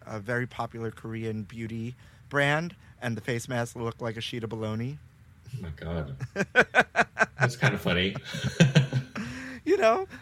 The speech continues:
Speaker 1: So,
Speaker 2: I guess
Speaker 1: I
Speaker 2: it's
Speaker 1: mean
Speaker 2: trying to get a reaction, right? Is that this, the internet has forced us to be, like, ever more extreme. <laughs>
Speaker 1: Exactly.
Speaker 2: Just
Speaker 1: Absolutely. And I think,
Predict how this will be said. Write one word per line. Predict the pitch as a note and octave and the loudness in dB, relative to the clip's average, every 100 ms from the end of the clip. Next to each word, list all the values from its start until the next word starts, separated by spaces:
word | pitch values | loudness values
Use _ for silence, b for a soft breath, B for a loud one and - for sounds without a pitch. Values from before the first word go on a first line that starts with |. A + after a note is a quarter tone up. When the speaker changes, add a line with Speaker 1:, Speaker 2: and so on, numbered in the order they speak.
| - | -12
Speaker 1:
So, | - C4+ B3 | 2 6 8
Speaker 2:
I | G3+ | 8
guess | B3 | 8
Speaker 1:
I | |
Speaker 2:
it's | F#3+ | 6
Speaker 1:
mean | B2+ - | 4 2
Speaker 2:
trying | - G#2+ | 6 6
to | G#2 | 6
get | G2+ | 4
a | F2 | 6
reaction, | E2+ F2 - - D2 | 4 2 -2 -2 0
right? | E2+ G2 | 0 -2
Is | F2 | -2
that | E2+ F#2+ | -4 -2
this, | F#2+ F#2 | -4 -4
the | F#2+ F#2+ | 2 2
internet | G2+ G2 F#2 | 4 2 2
has | E2+ - | 2 0
forced | G2 F2 D#2+ - | 0 0 0 0
us | E2 - | -2 -2
to | E2 | 0
be, | E2 | 2
like, | E2 D#2 F2+ | 2 0 -2
ever | D#2+ E2 | -2 0
more | D#2 E2 | 0 0
extreme. | D#2 - E2+ D#2+ D2+ C#2 | 0 -4 -2 0 0 -2
<laughs> | - - - - | -10 -20 -16 -2
Speaker 1:
Exactly. | C#3 C#3 B2+ B2+ - | 0 4 4 4 0
Speaker 2:
Just | A#2+ - - | -6 -10 0
Speaker 1:
Absolutely. | C#3+ E3 - D3 C#3 C#3+ - B2 | 2 2 0 0 2 2 0 -4
And | - C#3+ | -2 -4
I | - C#3 | -2 -6
think, | - F3+ E3 | -4 -4 -4